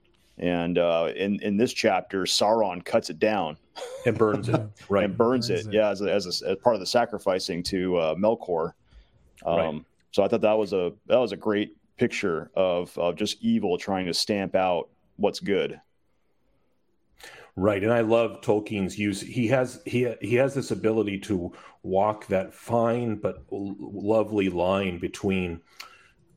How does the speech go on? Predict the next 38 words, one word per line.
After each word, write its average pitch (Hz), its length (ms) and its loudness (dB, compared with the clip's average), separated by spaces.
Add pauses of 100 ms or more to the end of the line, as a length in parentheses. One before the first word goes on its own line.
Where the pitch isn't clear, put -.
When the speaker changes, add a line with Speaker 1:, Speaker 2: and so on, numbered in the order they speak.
Speaker 2:
um, 87 360 -2 (260)
sort 101 300 2
of 90 100 -4
the 92 100 -2
pagan 101 800 0 (300)
rituals 95 680 0
of, 90 460 -4
with 95 240 -4
the 98 60 -2
trees 95 840 0
and 95 200 0
the, 95 100 0
all, 101 240 0
all 104 220 2
the 98 180 -4
elements 98 520 0
of 90 320 -2
the, 92 140 -6 (100)
of 87 300 -2
nature 101 600 -2
and 90 180 -2
the 90 80 0
world 92 540 0 (640)
that 95 240 4
are 98 100 2
good 107 380 2
in 104 200 -6
a 92 60 -2
natural 107 520 2
way, 87 340 2 (280)
and 95 120 0
then, 92 220 0
but 98 160 -6
tie 104 280 2
them 95 200 0
into 98 480 0
the 85 100 0
supernatural, 87 960 -2